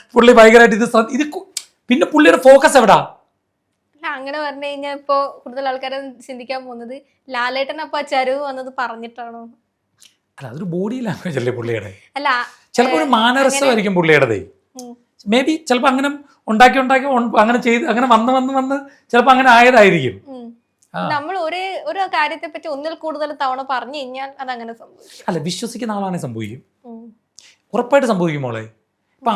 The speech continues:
Speaker 1: ആതിരയ്ക്ക് കോൺഫിഡൻസ് ഇല്ലാതാക്കണമെങ്കിൽ ആതിരയ്ക്ക് ഏറ്റവും മനസ്സിനെ ബാധിക്കുന്ന ഒരു നെഗറ്റീവ് പത്ത് പേര്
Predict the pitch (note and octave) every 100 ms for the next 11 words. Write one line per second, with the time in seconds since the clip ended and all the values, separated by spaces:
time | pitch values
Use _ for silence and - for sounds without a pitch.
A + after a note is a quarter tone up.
0 | G#3 B3+ C4 - A3 G#3 G#3+ A#3 A#3+ A#3
1 | G3+ G3+ G3+ F#3+ F#3 F3+ F#3+ F#3+ - -
2 | F3+ G3 G3+ A3 G#3 F#3+ - A3+ G#3+ F#3
3 | F#3 G3+ G3+ F3+ F3 F3 F#3 F3+ E3 F3+
4 | G3 F#3+ F3 F3+ F3+